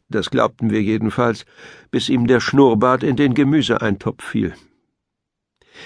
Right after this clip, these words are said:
Mika hatte im Sommer einen schönen Aktenkoffer bekommen. Das glaubten wir jedenfalls, bis die Direktorin mitten in der Stunde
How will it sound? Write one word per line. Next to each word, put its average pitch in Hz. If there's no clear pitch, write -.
Mika 160
hatte 139
im 131
Sommer 135
einen 117
schönen 127
Aktenkoffer 110
bekommen. 101
Das -
glaubten 104
wir 98
jedenfalls, 104
bis 113
die 113
Direktorin 120
mitten 131
in 117
der 110
Stunde 120